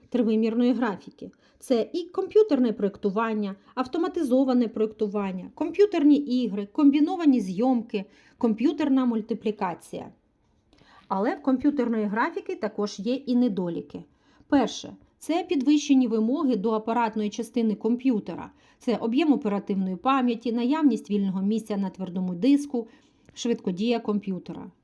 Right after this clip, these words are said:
Друге, велика підготовча робота по створенню моделей всіх об'єктів сцени та призначенню їх матеріалів. Третє,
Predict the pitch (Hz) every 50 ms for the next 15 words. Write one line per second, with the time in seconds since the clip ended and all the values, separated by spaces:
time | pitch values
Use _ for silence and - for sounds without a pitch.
0 | _ _ - 202 196 202 254 269 240 185 185 - - - _ _ _ _ - 196
1 | 196 240 233 226 285 339 330 320 294 294 277 220 226 226 240 247 254 254 220 -
2 | - 220 196 196 190 180 185 247 302 330 269 220 220 208 196 - - 208 233 240
3 | 220 220 202 190 185 185 175 170 170 214 269 302 294 277 - - - - - -
4 | 285 269 - - 190 175 180 190 - - - - 175 175 - - - 285 320 330
5 | 339 339 330 330 - 190 185 - 185 170 180 196 214 233 240 - - 254 240 233
6 | 240 226 226 - 208 180 180 196 202 - 196 190 185 - 190 180 180 175 180 175
7 | 175 - - _ _ _ _ _ _ _ _ _ _ _ _ _ _ _ _ _
8 | _ _ _ _ _ _ _ - 226 233 240 208 202 - 175 165